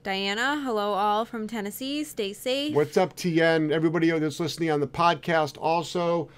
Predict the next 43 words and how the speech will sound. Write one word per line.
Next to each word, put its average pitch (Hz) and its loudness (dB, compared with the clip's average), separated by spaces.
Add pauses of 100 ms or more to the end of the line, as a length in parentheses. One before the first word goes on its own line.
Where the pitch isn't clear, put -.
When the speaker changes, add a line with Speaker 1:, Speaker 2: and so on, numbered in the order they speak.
(240)
Speaker 2:
Everybody 143 2
on, 131 2
oh 135 6
my 113 2
God, 120 4
I 120 0
know 117 2
we're 117 2
on 113 2
twenty 127 4
different 113 -2
podcasts. 110 0
I 120 -4
know 107 -2
we 113 -2
got 107 -2
Spotify, 135 6
SoundCloud, 117 4 (460)
iHeartRadio, 135 6
Apple, 131 2 (340)
Google, 135 8
everything. 120 0 (220)
Hello, 147 2
all. 117 -2
How 123 -4
are 123 -2
you? 113 -2 (180)
Speaker 1:
Hmm. 294 -10 (680)
Um, 262 -4 (200)
Jenny, 226 -4
I 247 0
hope 247 -4
you 220 -8
guys 196 -4
are 202 -12
staying 185 -8
safe. 381 -6
Speaker 2:
Yes, 139 4
we 151 8
are. 131 8
Yep. 175 4
We're 151 0
all 180 4